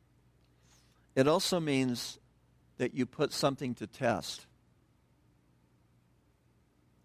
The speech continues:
You try something out. As if you were gonna, uh,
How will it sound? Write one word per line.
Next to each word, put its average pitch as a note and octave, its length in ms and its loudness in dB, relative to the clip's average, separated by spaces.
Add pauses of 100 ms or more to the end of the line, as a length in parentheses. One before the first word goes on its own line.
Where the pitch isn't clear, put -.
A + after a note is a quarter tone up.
(580)
You A#2+ 100 -2
try C3 300 0
something A#2+ 440 -2
out. G#2+ 240 -2 (1700)
As A#2 200 2
if B2 200 0
you B2 120 2
were A#2+ 40 -2
gonna, A#2 380 0
uh, - 60 -6